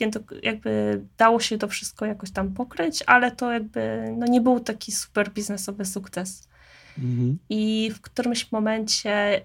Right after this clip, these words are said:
Speaker 1: e, ja stanęłam przed czymś takim, że okej, no tak już, e, w zasadzie weszłam w to w I T, jeszcze nie będąc na rynku,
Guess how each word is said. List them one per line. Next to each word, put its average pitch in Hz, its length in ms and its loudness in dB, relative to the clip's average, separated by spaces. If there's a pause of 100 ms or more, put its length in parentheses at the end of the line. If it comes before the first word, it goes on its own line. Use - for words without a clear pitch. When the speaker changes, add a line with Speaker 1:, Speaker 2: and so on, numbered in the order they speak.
(140)
Speaker 1:
e, 208 160 -2
ja 214 180 -4
stanęłam 214 520 -4
przed 208 240 -4
czymś - 260 -4
takim, 214 400 -4
że 196 180 -4
okej, 196 360 -4
no 208 80 -6
tak 254 240 4
już, - 420 2
e, 214 300 4
w - 80 -14
zasadzie 220 320 0
weszłam 220 440 8
w 214 60 -12
to 202 120 -2
w 190 180 -10
I 208 80 -2
T, - 180 -6
jeszcze 214 500 6
nie 226 120 2
będąc 214 500 0
na 208 160 2
rynku, 208 580 -2